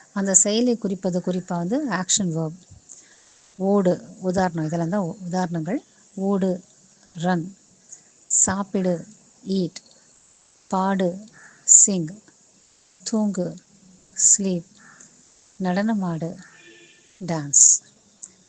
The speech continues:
இப்போ இதுல பார்த்தோன்னா இது எல்லாமே ஒரு செயலை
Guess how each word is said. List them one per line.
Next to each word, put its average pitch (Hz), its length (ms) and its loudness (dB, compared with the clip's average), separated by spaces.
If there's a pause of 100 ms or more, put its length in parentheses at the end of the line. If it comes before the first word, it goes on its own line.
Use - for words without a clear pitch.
(520)
இப்போ 185 240 -6 (480)
இதுல 196 240 0
பார்த்தோன்னா 202 400 -4
இது 185 160 -2
எல்லாமே 226 440 0 (120)
ஒரு 175 100 -2
செயலை 185 340 0